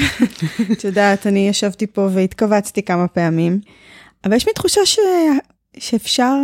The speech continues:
לדבר על הכל, והכל הוא בסדר, וזה מאוד מרגיע.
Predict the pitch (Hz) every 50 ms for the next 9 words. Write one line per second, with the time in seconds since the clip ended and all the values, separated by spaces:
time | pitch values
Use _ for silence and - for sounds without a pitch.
0 | 285 - _ - 226 220 196 214 180 190 214 208 208 196 190 185 - - 185 175
1 | 175 175 170 175 170 170 - - 220 233 285 302 262 262 - - - 208 190 185
2 | 175 175 170 170 165 170 180 - - - - - - - - - - - _ _
3 | _ _ - 208 180 185 185 180 170 185 185 180 185 185 208 285 339 381 359 302
4 | 262 202 185 175 - 247 320 302 190 170